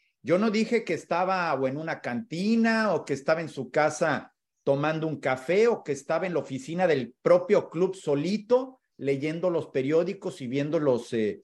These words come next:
los programas del día anterior". Eso no dijo Adrián. Adrián dijo, "El técnico se ausenta y hay una cierta lejanía", palabras más, palabras menos, Adrián, "con el grupo de jugadores", ¿no? Eso fue lo que dijiste. Bueno,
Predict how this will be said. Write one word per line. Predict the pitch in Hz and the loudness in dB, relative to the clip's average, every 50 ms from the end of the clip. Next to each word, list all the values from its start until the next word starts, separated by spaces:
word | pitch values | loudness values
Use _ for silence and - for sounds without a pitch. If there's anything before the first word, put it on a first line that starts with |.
| _ _ _ | _ _ _
los | - 127 143 135 135 | 0 0 0 0 0
programas | - 147 143 131 143 151 156 170 165 143 | 2 2 2 4 4 2 2 0 0 0
del | 139 127 120 | -2 -2 0
día | 135 139 | -2 -2
anterior". | 139 135 - 123 117 120 123 135 | -4 -4 -4 -4 -2 -2 -2 -2
Eso | 156 160 - 185 | -2 -4 -6 -6
no | 175 180 | -6 -6
dijo | 175 180 - 180 160 | -6 -4 0 0 0
Adrián. | 135 139 147 147 151 143 - _ _ _ _ _ _ _ | 2 0 -2 -2 -4 -6 -12 _ _ _ _ _ _ _
Adrián | - 110 117 123 147 170 185 190 | -4 -2 2 4 4 4 4 4
dijo, | 180 202 180 - - 208 208 202 - | 2 0 0 2 4 4 4 4 2
"El | 165 139 135 131 - | 0 -2 -2 -2 0
técnico | - 208 208 220 220 220 - 214 | 0 2 2 0 -2 -2 -2 -4
se | - - | -2 -2
ausenta | 160 147 139 - 185 190 208 208 208 240 240 240 233 - _ _ _ _ _ _ _ | -4 -4 -4 -4 -4 -4 -4 -4 -4 -6 -6 -6 -10 -14 _ _ _ _ _ _ _
y | - 131 147 | -4 2 4
hay | 175 180 180 185 190 | 4 6 4 4 2
una | 190 190 190 190 190 185 - - | 0 0 0 -2 -2 -4 -6 -8
cierta | - - - 165 196 220 220 220 - 226 214 | -8 -6 2 2 2 2 2 2 0 0 2
lejanía", | 196 175 - - 151 151 156 170 196 226 254 269 262 - _ _ _ _ _ | 2 0 0 0 -2 -2 -2 -2 -4 -4 -4 -6 -8 -10 _ _ _ _ _
palabras | - 156 180 185 185 170 156 | 0 2 2 2 2 2 0
más, | 175 165 - | -2 -4 -2
palabras | - 160 156 151 160 156 135 131 | 0 2 2 2 2 0 0 -2
menos, | 156 170 202 220 208 - | -4 -4 -4 -4 -4 -4
Adrián, | 170 151 160 175 202 202 | -2 -2 0 -2 -2 0
"con | - 165 151 | -2 0 0
el | 143 143 | 0 0
grupo | 139 170 180 175 - 185 185 185 185 - - _ _ _ _ - | 0 0 0 0 0 -2 -2 -2 -4 -8 -16 _ _ _ _ 0
de | 135 151 | 0 0
jugadores", | 147 143 151 151 143 147 147 151 151 139 123 110 104 | 0 0 0 0 2 2 4 4 4 2 2 0 -2
¿no? | 139 175 180 - | -6 -8 -8 -8
Eso | 160 151 139 170 147 | -8 -6 -6 -6 -4
fue | - 160 | -2 0
lo | 156 147 147 | 0 0 -2
que | - 120 | -2 -4
dijiste. | 113 110 - 113 107 - - 117 | -4 -4 -6 -10 -12 -6 -6 2
Bueno, | 120 151 156 147 113 - - | 4 4 4 4 2 -2 -4